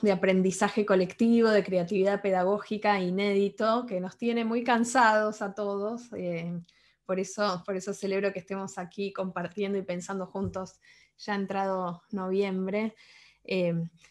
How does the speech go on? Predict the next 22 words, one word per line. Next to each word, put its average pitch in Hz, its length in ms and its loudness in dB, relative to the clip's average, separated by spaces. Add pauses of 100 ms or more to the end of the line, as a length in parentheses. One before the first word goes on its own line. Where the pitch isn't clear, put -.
(200)
porque 185 260 0
nos 180 380 -4
va, 214 360 4
tenemos 214 320 2
que 226 80 -2
seguir 196 240 4
aprendiendo, 170 560 0
¿no? 170 160 -6
Y 185 100 -2
aquí 180 200 -4
estamos 190 420 0
para, 170 260 -2
para 170 140 -4
seguir 175 380 0
pensando 190 480 2
y - 20 6
buscándole 175 500 2
la 160 120 0
vuelta 190 840 4
en 185 160 0
un 180 200 2
país 190 640 2